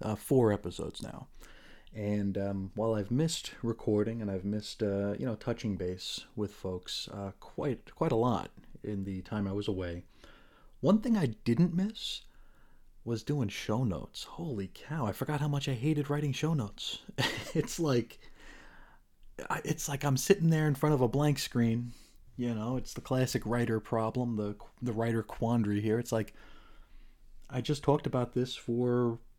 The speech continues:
a half hour to an hour, and what the hell am I gonna write about it in, in, like, a bite-sized sn-, you guys know I don't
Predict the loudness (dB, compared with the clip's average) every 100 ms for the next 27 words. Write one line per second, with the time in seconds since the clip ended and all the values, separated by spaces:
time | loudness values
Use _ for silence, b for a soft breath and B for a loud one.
0 | -18 -10 -2 -2 2 4 6 6 4 4
1 | 4 2 -2 -4 -6 -4 -6 -4 -4 -2
2 | -2 -2 -2 -2 -2 -2 -4 -6 -6 -6
3 | -4 -2 0 -2 -4 -10 -6 -6 -4 -2
4 | -2 -2 0 0 0 -4 0 2 2 2
5 | 2 4 6 6 4 2